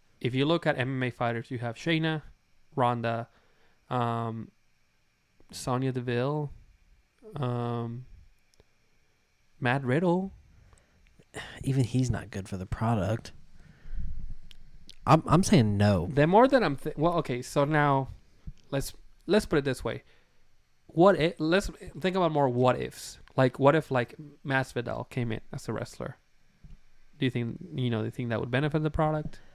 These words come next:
Speaker 2: I think celebs are better for the product than M-, M M A fighters.
Speaker 1: It's interesting you say that because, <laughs> um,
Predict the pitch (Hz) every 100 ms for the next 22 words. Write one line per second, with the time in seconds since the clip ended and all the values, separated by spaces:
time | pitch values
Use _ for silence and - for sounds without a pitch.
0 | - - 143 175 - 113 104 113 113 107
1 | 98 101 98 95 95 98 - 95 90 -
2 | 98 95 92 - 104 110 - - - 117
3 | 113 104 104 - 78 95 - - - -
4 | 156 - 143 127 117 117 156 147 - -
5 | - - - - 160 - 196 - - -
6 | - 139 135 131 127